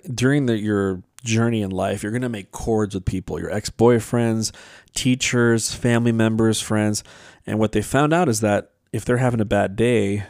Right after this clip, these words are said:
um, it's, you're gonna feel the bad day. So maybe his wife, for example, could be stressed out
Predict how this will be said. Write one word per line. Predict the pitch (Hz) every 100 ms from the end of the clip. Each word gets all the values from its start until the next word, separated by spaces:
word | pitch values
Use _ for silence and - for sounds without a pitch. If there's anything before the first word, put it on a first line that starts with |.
| - -
um, | 107 101 98 87
it's, | 117 -
you're | 98 113 131
gonna | 113
feel | - 104
the | 95
bad | 87 87
day. | 123 80 - _ _
So | - 101
maybe | 107 107
his | 101 98
wife, | 98 95
for | 98
example, | 98 92 98
could | - 101 92
be | 98
stressed | - 87 90 113
out | 107 101